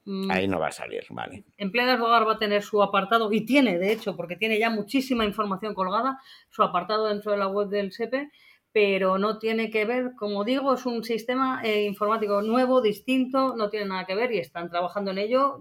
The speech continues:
Speaker 1: y digo que contrarreloj, y de verdad que me gustaría que lo vierais, <laughs> cómo están
Speaker 2: Vale.
Speaker 1: trabajando los compañeros de la unidad de, de empleadas de hogar.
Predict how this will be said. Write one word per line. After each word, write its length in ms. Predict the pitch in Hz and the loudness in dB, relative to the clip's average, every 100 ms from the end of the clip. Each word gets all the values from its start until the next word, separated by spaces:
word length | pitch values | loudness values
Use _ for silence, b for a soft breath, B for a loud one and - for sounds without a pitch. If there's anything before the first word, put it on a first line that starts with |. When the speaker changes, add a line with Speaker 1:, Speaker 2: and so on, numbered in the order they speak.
| 156 | -14
Speaker 1:
y 140 | 170 156 | -18 -14
digo 320 | 180 233 233 | -8 -6 -6
que 100 | 220 | -8
contrarreloj, 680 | 214 202 190 185 185 226 247 | -8 -8 -6 -4 -2 0 0
y 40 | |
de 100 | 185 | -2
verdad 300 | 170 170 226 | -2 -2 -6
que 200 | 214 175 - | -6 -12 -12
me 160 | 175 | -18
gustaría 340 | 160 151 180 208 | -18 -12 -8 -6
que 100 | 208 | -6
lo 100 | 180 | -6
vierais, 360 | 190 - - - B | -8 -10 -20 -18 B
<laughs> 220 | B B - | B B -4
cómo 160 | - | 0
están 80 | 135 | 0
Speaker 2:
Vale. 180 | 95 80 | 0 0
Speaker 1:
trabajando 400 | 208 208 220 214 | 0 0 0 2
los 140 | 196 | 0
compañeros 440 | - 190 190 196 185 | -2 -4 -2 -2 -2
de 100 | 185 | -4
la 100 | 180 | -2
unidad 320 | 170 175 175 | -2 -2 -2
de, 320 | 170 160 170 | -2 -4 -8
de 360 | 180 175 175 175 B B B | -4 -4 -4 -8 B B B
empleadas 500 | 185 190 190 185 175 | -10 -6 -2 0 0
de 60 | 170 | -2
hogar. 240 | 147 135 | -4 -10